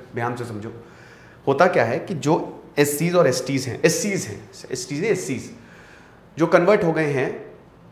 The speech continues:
इस्लाम या क्रिश्चियनिटी में, अब वो हो गए क्रिश्चियंस या मुस्लिम्स,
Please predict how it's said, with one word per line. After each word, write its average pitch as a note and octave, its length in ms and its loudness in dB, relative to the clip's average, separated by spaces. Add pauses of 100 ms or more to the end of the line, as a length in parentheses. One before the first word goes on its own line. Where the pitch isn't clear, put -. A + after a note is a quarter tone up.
(120)
इस्लाम D3 440 2
या F3+ 60 0
क्रिश्चियनिटी A#2+ 580 -2
में, G2+ 160 -10 (800)
अब D#3 220 4
वो G#3 100 10
हो F#3 160 4
गए G3+ 140 2
क्रिश्चियंस G3+ 680 0
या C#3+ 440 4
मुस्लिम्स, D3 680 -4